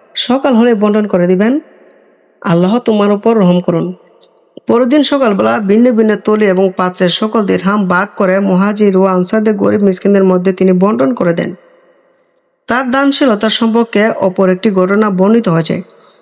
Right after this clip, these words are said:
এক ব্যক্তি হঠাৎ তালহা নিকট এসে তার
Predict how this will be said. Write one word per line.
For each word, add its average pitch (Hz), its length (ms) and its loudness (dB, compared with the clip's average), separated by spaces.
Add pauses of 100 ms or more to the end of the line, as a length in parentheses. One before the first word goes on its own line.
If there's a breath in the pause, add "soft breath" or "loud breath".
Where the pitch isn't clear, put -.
(280 soft breath)
এক 185 260 -2
ব্যক্তি 185 300 0
হঠাৎ 190 340 0
তালহা 190 300 0
নিকট 220 360 -2
এসে 190 280 -2 (160)
তার 190 240 0